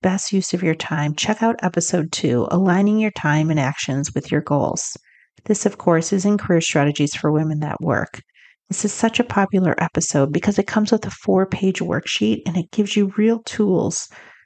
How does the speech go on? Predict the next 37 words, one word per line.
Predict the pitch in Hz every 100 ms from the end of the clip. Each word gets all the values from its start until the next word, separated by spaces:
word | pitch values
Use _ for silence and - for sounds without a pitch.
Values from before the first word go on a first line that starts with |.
| _ -
to | - 208 208 202
work | 180 202 220 -
through | - - 202 190 175 170 180
what | 208 240 247
you | 196
should | - 180
say | - 156
yes | 151 117 -
to | 185 165
and | 185 196 190
what | 202 -
you | 185
should | 185 - 185
align | 175 - -
to | 175 - 170
right | - 135 -
now. | 160 - 175 _ _ _ _ _ _ _ _ _ _ _ _ _ _ -
Now, | 214
with | 220 262
that, | - 165 160 - 220
I |
think | 214 302 302
it's | -
important | 254 - 180 175
to |
share | - - 170 175
that | 175 170 - - _ _ _ _ _ -
through | 226 269
my | 277 202 175
seeking, | - 175 - 160 151 160 -
I | 196 233 254 247
have | 214 202 202 208 202 - - _ _ _ _ _ _ _ _
started | - - 196 247
down | 247 233 247
a |
new | 233 240
journey. | 233 226 254 202 131